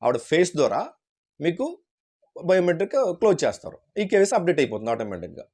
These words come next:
So, ఇది చాలామంది తెలియట్లేదు. రేషన్ షాప్ దగ్గరికి వెళ్ళారు,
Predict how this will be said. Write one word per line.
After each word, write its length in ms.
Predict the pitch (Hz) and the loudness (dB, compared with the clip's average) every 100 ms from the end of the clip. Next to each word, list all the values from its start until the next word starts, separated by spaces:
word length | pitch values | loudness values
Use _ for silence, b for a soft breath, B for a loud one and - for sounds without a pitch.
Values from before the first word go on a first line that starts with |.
| _ | _
So, 120 | - 220 | -2 -2
ఇది 220 | 127 160 190 | -2 -4 -2
చాలామంది 420 | - 175 208 185 | -2 0 -2 -2
తెలియట్లేదు. 500 | 190 220 190 117 - _ _ _ _ _ - - - | -2 -2 0 -2 -4 _ _ _ _ _ -20 -18 -6
రేషన్ 280 | 113 165 170 | -6 -4 -6
షాప్ 220 | 160 170 | 0 2
దగ్గరికి 220 | 170 156 151 | 2 2 2
వెళ్ళారు, 340 | 151 143 | 4 4